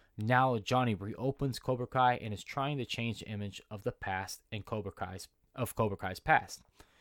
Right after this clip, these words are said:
He recruits a new student named Miguel, who lives in his apartment complex, lives right next to him,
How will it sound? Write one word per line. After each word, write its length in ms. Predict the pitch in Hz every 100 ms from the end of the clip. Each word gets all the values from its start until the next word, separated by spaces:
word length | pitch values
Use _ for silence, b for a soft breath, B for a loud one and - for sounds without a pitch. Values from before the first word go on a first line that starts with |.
| b -
He 120 | 147
recruits 420 | 135 - 196 -
a 40 |
new 140 | 147 170
student 400 | - 151 151 -
named 220 | 143 135
Miguel, 440 | 135 113 107 120 -
who 100 | 120
lives 300 | 107 151 151
in 60 |
his 120 | 160 143
apartment 400 | - 123 110 -
complex, 520 | 110 107 117 113 -
lives 180 | 117 123
right 140 | 113
next 220 | 107 -
to 120 | 104
him, 140 | 104